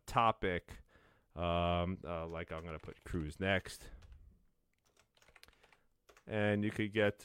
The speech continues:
whoops, I spelled it wrong. Uh, but you could, you get the idea. You could, uh, you could go in there and you could see,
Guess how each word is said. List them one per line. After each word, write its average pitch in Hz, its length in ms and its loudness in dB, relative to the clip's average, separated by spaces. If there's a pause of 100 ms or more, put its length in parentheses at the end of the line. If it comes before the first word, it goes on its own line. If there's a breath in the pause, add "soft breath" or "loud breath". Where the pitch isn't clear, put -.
whoops, 107 280 -2
I - 20 0
spelled 90 320 -2
it 87 100 -6
wrong. 85 220 -4 (1400 soft breath)
Uh, 98 300 2
but 92 160 -2
you 123 140 2
could, 113 240 4
you 123 100 2
get 123 220 6
the 110 140 6
idea. 98 360 6
You 98 220 2
could, 98 680 -2
uh, 87 140 -2
you 90 200 -4
could 95 240 -8
go 98 240 0
in 95 220 -2
there 90 360 2
and 90 280 -4
you 92 80 -2
could 85 240 -6
see, 87 440 -4